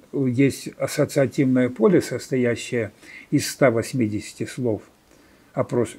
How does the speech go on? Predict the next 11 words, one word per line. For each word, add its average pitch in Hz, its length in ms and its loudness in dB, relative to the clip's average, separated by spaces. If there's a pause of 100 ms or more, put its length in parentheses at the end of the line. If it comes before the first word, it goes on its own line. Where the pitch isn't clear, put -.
которые 120 340 0
дали 117 180 0
пятьсот 117 400 -6
человек, 190 440 0
то 139 80 0
из 117 200 2
них 220 240 2
там, 123 220 0 (320)
значит, 131 240 -2
первое 175 260 10
слово 156 440 4